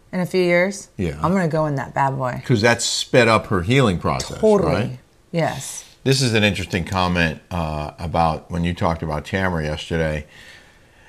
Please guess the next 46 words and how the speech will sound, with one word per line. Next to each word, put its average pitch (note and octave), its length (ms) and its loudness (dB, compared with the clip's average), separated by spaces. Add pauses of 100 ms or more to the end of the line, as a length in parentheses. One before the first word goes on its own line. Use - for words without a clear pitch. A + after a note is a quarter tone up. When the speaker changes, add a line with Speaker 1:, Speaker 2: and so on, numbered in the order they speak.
(560)
Speaker 2:
Camo B2 960 4
Queenie B2+ 560 4
wrote, F#2 320 4
"Tamara C3+ 300 6
needs A2+ 220 4
to F#2+ 80 -2
stop A2 320 4
having," G2+ 400 2 (560)
am - 80 -4
I G2+ 300 2 (240)
<laughs> - 160 -6
Speaker 1:
Yeah, F#3 200 2
I, E3+ 280 0
I - 20 4
thought F#3+ 160 0
it F3 60 0
was E3+ 120 -2
funny. D3 340 0 (160)
Speaker 2:
This B2 180 0
is A2+ 120 0
not, C3 320 8
I B2+ 140 10
didn't C3+ 180 6
write A2+ 220 6
this, F#2+ 140 0
this G#2 80 -4
is - 40 -10
from F#2+ 120 -6
someone F#2+ 280 0
else. D2 240 -2
Camo F2 360 0
Queenie E2+ 340 -2
wrote, D2+ 260 -2
"Tamara A#2 300 6
needs G#2 200 2
to E2+ 60 -6
stop G2+ 260 2
having F#2 320 2
her F2+ 140 0
gay G2 340 4
hubby F#2 540 0 (120)
bang G2 320 2
her F#2+ 260 0
in F#2 200 -4
her F2+ 280 -4
arse, G2 460 0